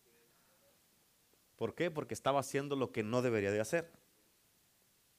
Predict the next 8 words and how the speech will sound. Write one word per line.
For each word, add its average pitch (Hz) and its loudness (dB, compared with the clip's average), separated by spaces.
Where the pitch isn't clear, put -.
La 135 8
burra 208 8
le 214 6
contestó 170 6
a 196 10
Balán, 156 6
¿acaso 247 4
no 285 10